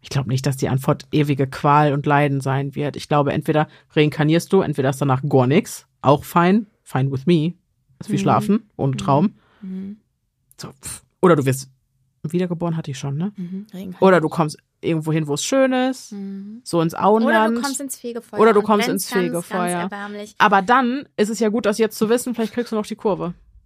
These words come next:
Speaker 2: <laughs>
Speaker 1: Noch ganz viel Geld spenden kurz oder so.
Speaker 2: Boah, finde ich schwierig.
Speaker 1: Kannst, du kannst ja auch was ganz Belangloses fragen, wenn du gar nichts von der wissen willst. Dann fragst du halt, „Kannst du mir den Weg zur Goldenen Möwe beschreiben?“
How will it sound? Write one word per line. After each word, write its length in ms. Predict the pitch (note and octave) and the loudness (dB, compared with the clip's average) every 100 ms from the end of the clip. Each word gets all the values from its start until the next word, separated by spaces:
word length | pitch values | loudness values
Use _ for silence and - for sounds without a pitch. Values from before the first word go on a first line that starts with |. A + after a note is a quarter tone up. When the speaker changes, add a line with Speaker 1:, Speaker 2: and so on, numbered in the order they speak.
| _ _ _ | _ _ _
Speaker 2:
<laughs> 1600 | - - - - C#5 B4+ B4 A#4 - - - G#4+ - - - - - | -20 -12 -6 -2 -2 -2 -8 -8 -10 -20 -10 -8 -8 -10 -8 -6 -2
Speaker 1:
Noch 300 | G#3+ A#3+ - | 0 0 2
ganz 300 | B3 A#3+ D#4 | 0 0 0
viel 160 | - | 4
Geld 200 | B3 A3+ | 4 2
spenden 440 | - G3+ F#3 - F3 | 2 2 2 -2 2
kurz 320 | G#3+ - C3+ | 2 2 2
oder 200 | E3+ F3 | 2 2
so. 220 | E3+ G#3 - _ _ - - - | 2 -2 -4 _ _ -20 -20 -16
Speaker 2:
Boah, 140 | G3+ | -16
finde 220 | - F3 | -14 -16
ich 120 | F#3+ - | -16 -16
schwierig. 480 | E3+ D#3+ - - _ _ _ _ _ _ _ _ _ _ _ _ _ - | -14 -14 -16 -20 _ _ _ _ _ _ _ _ _ _ _ _ _ -12
Speaker 1:
Kannst, 340 | - - - | -12 -12 -16
du 60 | A#2+ | -10
kannst 220 | D3 C3+ | -4 -2
ja 60 | |
auch 40 | C3 | -2
was 120 | C3 | 0
ganz 180 | C#3+ C3+ | -2 0
Belangloses 500 | D3 G#3 F3+ D3+ D3+ | 2 4 4 0 0
fragen, 320 | E3 D#3 D#3 | 2 2 2
wenn 140 | D#3 | -2
du 60 | D#3 | 0
gar 140 | D#3 D#3 | 0 0
nichts 140 | D#3 | -2
von 100 | E3 | -2
der 100 | D#3+ | 0
wissen 220 | F#3+ F#3 D#3+ | -2 -2 0
willst. 300 | E3 - _ _ _ _ _ _ _ _ _ _ _ _ _ _ _ _ _ _ _ _ _ _ _ _ _ _ _ _ | 0 -2 _ _ _ _ _ _ _ _ _ _ _ _ _ _ _ _ _ _ _ _ _ _ _ _ _ _ _ _
Dann 120 | F3+ | -6
fragst 280 | F#3 F3+ F3 | -2 -2 0
du 60 | F#3 | 2
halt, 340 | E3+ E3 - | 4 2 0
„Kannst 200 | G#3 F#3 | -2 -2
du 40 | F3+ | -2
mir 80 | F3 | -2
den 140 | E3+ | -2
Weg 180 | F3+ - | -4 -4
zur 140 | F#3+ | -2
Goldenen 380 | F#3+ G3 G#3 A#3 | 2 4 4 4
Möwe 300 | C#4+ C4 F3+ | 4 4 2
beschreiben?“ 640 | E3 - F3 D#3 D#3 E3 | -2 -4 0 2 2 0